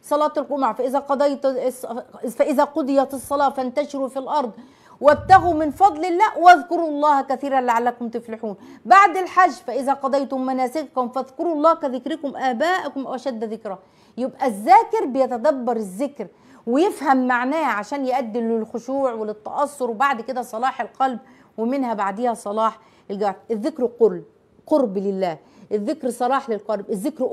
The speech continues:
أنس بالله، الذكر قوة للقلب، الذكر صلاح للجوارح. غصب عنك هتلاقي جوارحك صالحة من كتر الذكر. الذكر باب لدخول على الله سبحانه وتعالى،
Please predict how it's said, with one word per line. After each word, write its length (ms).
أنس 260
بالله، 300
الذكر 420
قوة 400
للقلب، 500
الذكر 380
صلاح 440
للجوارح. 640
غصب 280
عنك 460
هتلاقي 220
جوارحك 360
صالحة 300
من 120
كتر 280
الذكر. 340
الذكر 540
باب 280
لدخول 460
على 220
الله 220
سبحانه 480
وتعالى، 380